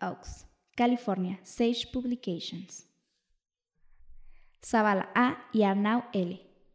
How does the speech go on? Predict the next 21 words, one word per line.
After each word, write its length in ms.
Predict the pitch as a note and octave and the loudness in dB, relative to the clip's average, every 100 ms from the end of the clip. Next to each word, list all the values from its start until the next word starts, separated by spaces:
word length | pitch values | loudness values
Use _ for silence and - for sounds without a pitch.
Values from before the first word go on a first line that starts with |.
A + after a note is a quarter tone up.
| _ _ | _ _
dos 240 | - G#3 G#3+ | -2 2 2
mil 180 | G#3+ G#3 | 2 0
siete. 400 | G3+ F3+ F#3 - _ _ _ - | 0 0 -4 -10 _ _ _ 0
Once 300 | C4 C4 C#4+ | 2 4 2
ideas 420 | A3+ G3 F#3 - | 0 0 -2 -6
clave. 280 | - F3+ - - _ _ _ _ | -8 -8 -10 -18 _ _ _ _
Cómo 240 | B3 C4 | 0 2
aprender 520 | C#4 B3+ G3 F#3+ G3+ - | 2 0 -2 0 0 0
y 120 | G3 | -2
enseñar 440 | F3+ F#3 F#3 F#3 | 0 0 0 0
competencias. 800 | G#3 G3 F#3+ F#3 E3+ - - - - _ _ - | 0 -2 -2 -4 -6 -8 -12 -14 -14 _ _ -2
Barcelona, 840 | F#3+ F#3 F#3 F#3+ F#3+ G3+ A#3 - - | 0 0 0 -2 0 0 -2 -4 -4
Grau. 320 | F#3+ F3+ F#3 - _ _ _ _ _ _ _ | -2 -2 -4 -10 _ _ _ _ _ _ _
Acerca 420 | A#3+ A#3 C#4 D4 | 0 2 2 4
de 80 | D4+ | 2
los 180 | C4 A#3 | 2 2
autores. 640 | G3+ F#3+ F3+ - - - _ _ _ _ _ _ _ _ | -2 -2 -8 -10 -20 -20 _ _ _ _ _ _ _ _
Brenda 360 | A3 B3 C#4 D4 | 2 4 6 4
Berenice 460 | C4 G#3 G3 G#3 | 2 2 0 -2
Castillo 460 | - G3 - G#3 G#3+ | -4 -6 -2 -2 -2
Santos. 540 | - G3+ G#3 - - | -4 -6 -8 -14 -20